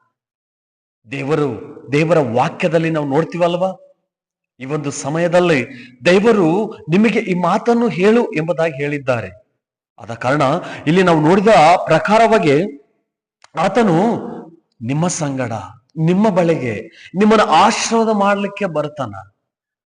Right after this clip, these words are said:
ವೈರಿಗಳಾಗಿರ್ಬೋದು, ಬೇರೆಯವರು ಆಗಿರ್ಬೋದು,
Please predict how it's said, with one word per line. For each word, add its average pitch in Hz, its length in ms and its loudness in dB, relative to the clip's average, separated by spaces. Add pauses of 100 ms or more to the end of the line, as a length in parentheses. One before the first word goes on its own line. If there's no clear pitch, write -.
(200)
ವೈರಿಗಳಾಗಿರ್ಬೋದು, 110 1400 -10 (300)
ಬೇರೆಯವರು 135 760 -6
ಆಗಿರ್ಬೋದು, 120 720 -6